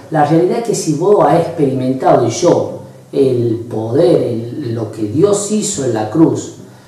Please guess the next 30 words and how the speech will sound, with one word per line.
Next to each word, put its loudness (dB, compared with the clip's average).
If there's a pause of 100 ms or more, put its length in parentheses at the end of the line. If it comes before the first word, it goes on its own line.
(220)
el 0
poder 0
de -2
la -4
salvación, -2
la -4
dinamita, 0
te 2
va 2
a 0
llevar -2
a 2
una 4
transformación -4
que 0
se 0
va 4
a 6
evidenciar 2 (540)
y -2
que 0
va 2
a 4
hacer 0
que -2
tu -2
fe -4
sea -2
efectiva, -2
eficaz. -2